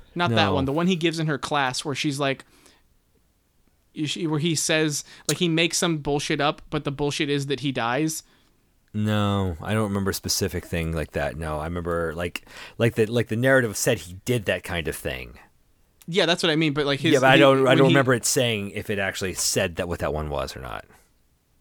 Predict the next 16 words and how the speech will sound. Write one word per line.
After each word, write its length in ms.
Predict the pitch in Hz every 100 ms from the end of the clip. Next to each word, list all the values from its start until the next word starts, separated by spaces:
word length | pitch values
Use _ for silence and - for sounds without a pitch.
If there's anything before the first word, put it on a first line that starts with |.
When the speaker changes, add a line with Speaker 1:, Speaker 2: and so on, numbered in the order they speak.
| _ _
Speaker 1:
No, 260 | 165 190 165
no, 100 | 151
I'm 200 | 151 190
saying, 220 | 180 165
like, 200 | 151 135 -
I, 180 | 139 165 165
I 100 | 156
can't 200 | - 170
remember 240 | 156 160 147
what 200 | 151 151
that 120 | 143
is 160 | 143
from 260 | - 160 143
those 180 | 131 120
chapters. 520 | - 139 - 85 123 117
Speaker 2:
Right. 260 | 104 95